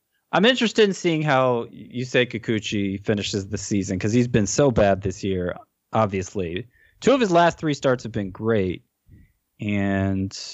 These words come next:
you know, the one in between was a terrible start against the Tigers. So,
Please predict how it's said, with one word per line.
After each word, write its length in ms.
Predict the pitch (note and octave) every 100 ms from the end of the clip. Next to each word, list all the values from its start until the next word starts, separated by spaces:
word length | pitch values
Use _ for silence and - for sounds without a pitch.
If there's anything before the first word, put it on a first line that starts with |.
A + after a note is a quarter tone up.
| - _ _ _ -
you 160 | B2 G2+
know, 160 | F2 - -
the 80 | -
one 200 | A#2 B2
in 80 | A2+
between 380 | G#2+ - A2+ G2+
was 200 | F#2 -
a 40 |
terrible 300 | - G2+ F2
start 280 | F#2+ G2+ F#2+
against 400 | B2 G#2 G2+ F#2 -
the 60 |
Tigers. 500 | - G2+ E2+ - D#2+
So, 300 | - F2 E2